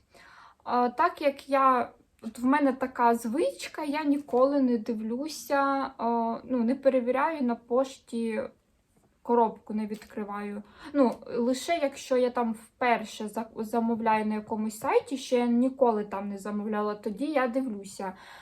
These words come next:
А якщо це сайти, на яких я вже неодноразово робила замовлення, і там в мене все гаразд було, ніяких там проблем,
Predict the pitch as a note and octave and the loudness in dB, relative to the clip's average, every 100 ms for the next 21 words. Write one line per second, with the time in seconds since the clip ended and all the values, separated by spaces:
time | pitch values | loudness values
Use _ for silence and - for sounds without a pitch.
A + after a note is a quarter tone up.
0 | - A3 A#3 - E4+ E4+ C#4+ D4 D4 C#4+ | -6 -2 -2 -2 -4 -4 -4 -2 -2 -2
1 | C4 B3+ B3 C#4 C#4+ B3+ B3+ A#3+ B3 A#3 | 0 0 -2 -4 -2 -2 0 0 0 2
2 | C4 C4 C4+ B3 G#3+ A3 A3+ A#3 B3 A#3+ | 2 4 4 0 0 -4 -4 -2 0 0
3 | C4 C#4+ A#4+ B4 F4+ C#4+ C#4 - A3+ A#3 | -2 2 4 4 2 0 0 -2 -4 -2
4 | A#3 - - _ - G#3 G#3 G3+ A#3+ A#3+ | -2 -6 -20 _ -6 -4 -4 -2 0 2
5 | A3 G#3 - C#4+ - - C4 C4+ C4+ C5+ | 0 -4 -10 -16 -18 -2 0 2 4 4
6 | - - - E4+ E4 E4 D#4+ C#4 C4+ B3+ | 2 -10 -10 -4 0 2 2 2 2 2
7 | C4+ C4 - C4 C4 C#4 C#4 A4 C#5 | -2 -8 -8 -6 -4 -6 -4 -2 -2